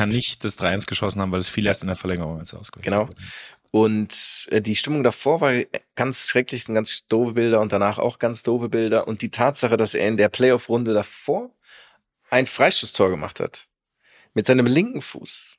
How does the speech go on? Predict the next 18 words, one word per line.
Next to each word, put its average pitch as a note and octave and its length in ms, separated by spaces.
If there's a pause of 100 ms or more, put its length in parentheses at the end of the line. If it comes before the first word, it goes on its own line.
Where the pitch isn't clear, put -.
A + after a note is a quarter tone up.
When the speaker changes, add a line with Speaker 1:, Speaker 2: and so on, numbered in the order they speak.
Speaker 1:
und A2 80
den G#2 60
Elfmeter B2 320
mit A#2 120
seinem A2 140
rechten A2+ 460
Fuß - 280
gemacht - 360
hat. - 300
Was - 260
löst A#2+ 120 (100)
Speaker 2:
Wirklich? D#3 140
Speaker 1:
das - 80
in A#2 40
uns A2+ 140
aus? - 400
Mhm. B2+ 240 (880)
Speaker 2:
Oh. G2+ 200